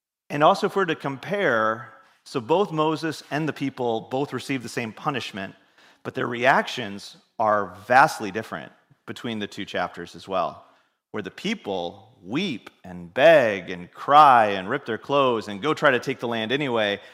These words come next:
And Moses, it seems like he doesn't do anything. In fact, he just continues to lead the people, even after this devastating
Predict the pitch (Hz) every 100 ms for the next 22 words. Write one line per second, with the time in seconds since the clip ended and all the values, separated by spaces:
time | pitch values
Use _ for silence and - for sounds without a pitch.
0 | - _ _ _ 85 87 160 285 113 92
1 | 101 - _ _ _ _ _ _ - 214
2 | 285 - 113 110 107 - - _ - 123
3 | 196 277 - 85 60 - _ _ _ _
4 | _ - 104 117 113 - 107 120 - _
5 | _ _ _ - 101 107 107 107 - 101
6 | 107 98 135 - - - _ _ _ _
7 | _ _ _ _ _ _ _ _ _ -
8 | 147 135 117 110 117 101 98 - 110 98
9 | 98 - 95 90 90